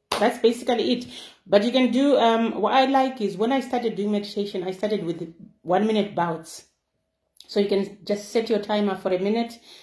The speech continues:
and then sit still and, uh, or lie still and then let that minute go. You can focus on a sound in the house. I sometimes focus to, on the sound of the fridge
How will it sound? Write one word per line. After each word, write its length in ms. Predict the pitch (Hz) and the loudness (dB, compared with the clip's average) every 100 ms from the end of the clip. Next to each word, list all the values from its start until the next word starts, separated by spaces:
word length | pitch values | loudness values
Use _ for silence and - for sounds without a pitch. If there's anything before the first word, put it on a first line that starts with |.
| _ - | _ -8
and 140 | 175 | 0
then 160 | 196 208 | 2 0
sit 280 | - 214 | -4 -8
still 400 | - - 226 247 247 - _ _ | -8 -4 0 0 -4 -18 _ _
and, 400 | 180 180 170 - | 0 0 -2 -2
uh, 100 | 185 | 0
or 200 | 185 185 | 2 4
lie 240 | 190 208 | 4 2
still 420 | 226 - 240 247 247 - _ - | -2 -4 -2 -2 -4 -14 _ -10
and 160 | 170 | -2
then 280 | 180 185 - | 0 0 -6
let 220 | - 196 185 | -2 -2 0
that 220 | 180 - | -2 0
minute 280 | 202 196 - | 0 0 2
go. 160 | 185 | 2
You 120 | 185 | 2
can 140 | 208 208 | 2 0
focus 340 | 233 247 240 | 2 2 2
on 120 | 220 220 | 0 -2
a 60 | |
sound 800 | 208 - 226 220 175 165 160 - - _ _ - | -4 -2 0 2 0 -4 -6 -12 -18 _ _ -10
in 100 | 185 | -6
the 80 | 180 | -4
house. 400 | 180 185 170 - | -2 -2 -4 -6
I 160 | 180 | -4
sometimes 480 | 190 196 196 214 202 | -2 -2 -2 -2 -4
focus 320 | 202 202 196 | -6 -6 -10
to, 240 | - 185 - | -10 -10 -4
on 120 | 190 | -4
the 60 | 175 | -4
sound 280 | 170 190 180 | -4 -2 -2
of 120 | 147 | -4
the 80 | 160 | -10
fridge 580 | - 185 143 143 - | -6 -6 -6 -14 -20